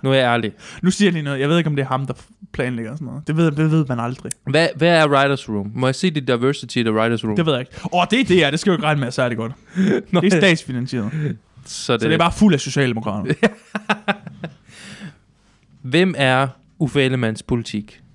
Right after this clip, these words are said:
Speaker 2: Se, det er let at svare på.
Speaker 1: Prøv, helt seriøst. Jeg vil, helt, for at være helt seriøs, jeg synes, det er et dårligt spørgsmål. Kan vi godt få et bedre spørgsmål?
Speaker 2: Ej, synes du, det er så dårligt?
Speaker 1: Ja.
Speaker 2: Men det er, fordi du skal stille det i datid, ikke? Det er sjovt at stille dem i datid, fordi når du stiller det, så er de døde. Ej, det er de ikke.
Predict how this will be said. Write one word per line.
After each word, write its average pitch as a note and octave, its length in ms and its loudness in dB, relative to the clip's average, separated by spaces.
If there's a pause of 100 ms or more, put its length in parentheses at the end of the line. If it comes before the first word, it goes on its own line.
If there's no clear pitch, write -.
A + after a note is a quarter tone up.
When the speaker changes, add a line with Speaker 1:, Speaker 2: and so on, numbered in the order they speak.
(760)
Speaker 2:
Se, - 160 -4
det G3+ 140 0
er C#4 40 4
let D3+ 200 4
at G#2 120 -12
svare G#2+ 200 -8
på. - 180 -10 (340)
Speaker 1:
Prøv, F#3+ 240 2
helt G#3+ 180 2
seriøst. D#3 280 0 (200)
Jeg E3 160 2
vil, A3+ 220 0
helt, A3 260 2
for G#3+ 80 2
at G3 60 4
være D#3+ 80 2
helt G#3+ 160 4
seriøs, D3+ 220 2
jeg C#3 80 0
synes, E3+ 160 -4
det - 60 -4
er C#3 60 0
et - 60 -6
dårligt C3 220 2
spørgsmål. A#2+ 380 -4
Kan F3+ 180 0
vi G#3+ 180 0
godt G3+ 240 -2
få D#3+ 140 -2
et C#3+ 80 -4
bedre C#3+ 200 2
spørgsmål? A#2+ 500 -4
Speaker 2:
Ej, - 60 -4
synes - 180 2
du, - 100 -6
det F#4+ 60 2
er F4+ 40 0
så F#4 180 -6
dårligt? F4 300 2 (140)
Speaker 1:
Ja. C#3+ 100 2
Speaker 2:
Men D#3 80 4
det C#4 40 4
er, D4 60 -2
fordi C4 80 0
du C4+ 100 2
skal C#4+ 180 0
stille B3+ 280 0
det G3+ 60 2
i - 40 -10
datid, G3+ 420 0
ikke? G#3 220 0
Det - 80 -4
er F#3+ 40 2
sjovt C4+ 200 2
at A3+ 60 0
stille A3 160 0
dem G#3 80 4
i F3+ 40 2
datid, G3 360 0
fordi D3+ 200 -4
når D3 80 -2
du D3 80 -4
stiller A3 280 2
det, D#3+ 120 -4 (140)
så G3 100 0
er G3 80 2
de D#3+ 100 -6
døde. D#3 300 0 (500)
Ej, C3+ 80 -8
det D#3 100 0
er D3 40 2
de B2 60 -8
ikke. G#2+ 120 -14